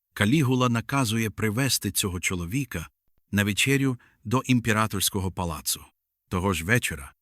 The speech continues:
коли тіло ще тепле, батько сидить за столом Калігули, а Калігула дивиться на нього, просто дивиться. Вивчає його обличчя, ніби проводить експеримент. Він перевіряє, чи заплаче батько, чи проявить горе, бодай натяк на біль.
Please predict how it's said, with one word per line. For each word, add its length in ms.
коли 260
тіло 520
ще 300
тепле, 440
батько 440
сидить 420
за 140
столом 420
Калігули, 600
а 120
Калігула 560
дивиться 520
на 100
нього, 140
просто 460
дивиться. 580
Вивчає 540
його 360
обличчя, 640
ніби 280
проводить 600
експеримент. 720
Він 200
перевіряє, 680
чи 180
заплаче 520
батько, 480
чи 140
проявить 500
горе, 340
бодай 320
натяк 440
на 80
біль. 260